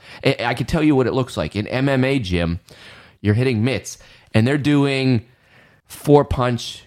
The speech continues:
combos with maybe a, a block or two or a duck. And, and they're doing that. And then in fights, they're throwing one punch at a time, one, two punches at a time,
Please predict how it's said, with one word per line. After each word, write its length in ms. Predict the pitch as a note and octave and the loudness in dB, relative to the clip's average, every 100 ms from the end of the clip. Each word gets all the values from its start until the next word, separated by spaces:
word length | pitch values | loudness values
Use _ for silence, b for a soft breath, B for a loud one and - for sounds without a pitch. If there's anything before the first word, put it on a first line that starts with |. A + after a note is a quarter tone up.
| - | -6
combos 920 | B2+ A2+ A2+ G#2 G#2 G2+ B2 - - _ _ | 0 2 2 2 0 0 -2 -8 -18 _ _
with 200 | G2+ F#2+ | -6 -2
maybe 480 | - G2 G2+ G#2 G2+ | 2 0 0 -2 -2
a, 120 | F2 F#2 | -2 -2
a 80 | F2 | -4
block 480 | D#2+ F2 F#2+ F#2 G2+ | -4 -2 -2 -2 -6
or 60 | |
two 260 | F2 - F2 | -8 -6 -4
or 100 | E2+ | -2
a 60 | D#2+ | -4
duck. 400 | C#2 D#2 - - _ _ _ _ _ _ _ _ - | -4 -8 -8 -18 _ _ _ _ _ _ _ _ -4
And, 380 | G#2+ G2+ G2+ F2+ b b b - | -2 0 -2 -4 b b b -2
and 100 | G2+ | 0
they're 100 | G2+ | 0
doing 320 | F#2+ C#3+ B2 | 0 0 0
that. 280 | G#2+ F2+ - | 0 -2 -4
And 120 | G#2 | -2
then 140 | A2+ A2 | 0 -2
in 80 | |
fights, 440 | G2 D3 C#3 G2 - | -2 0 0 -2 -8
they're 200 | - B2+ | -4 -4
throwing 580 | B2+ C#3 B2+ A#2+ A#2 G2+ b b b b _ _ _ _ | -2 0 2 2 0 -2 b b b b _ _ _ _
one 260 | C#2+ F#2 G2+ | -2 -2 0
punch 280 | G#2 G2+ | -2 -2
at 60 | G#2 | -4
a 60 | G2 | -4
time, 560 | - F#2+ F#2+ F#2+ G#2+ - _ _ _ _ | -2 -2 0 -2 -4 -10 _ _ _ _
one, 360 | C#2 D2+ E2 E2 _ _ _ | -2 -2 -2 -6 _ _ _
two 160 | - G#2+ | 2 2
punches 360 | - G2 F2+ F2 | 4 2 0 -6
at 60 | |
a 40 | E2+ | -6
time, 540 | - F2+ F2 F2+ F2 | -4 -2 -2 -2 -4